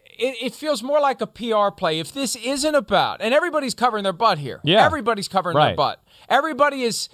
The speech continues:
Speaker 1: is advancing a story that they want us to believe, so we
Speaker 2: Yeah.
Speaker 1: side with them.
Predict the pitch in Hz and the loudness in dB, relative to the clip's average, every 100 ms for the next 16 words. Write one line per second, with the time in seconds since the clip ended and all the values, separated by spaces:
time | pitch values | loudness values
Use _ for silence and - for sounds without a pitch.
0 | _ _ - 208 202 165 202 226 233 233 | _ _ -4 -2 -2 -4 -4 -2 -4 -4
1 | 214 - - 214 208 196 185 170 175 165 | -2 -2 -4 0 2 2 0 0 -4 -2
2 | 175 180 180 - 151 156 160 185 175 147 | -2 -2 -4 -8 -4 -4 -2 -2 -2 -6
3 | - 170 156 160 196 117 139 165 160 139 | -4 -4 -4 -6 -4 0 2 0 -2 -4
4 | 147 143 - 196 170 117 - | -6 -6 -2 0 0 -2 -8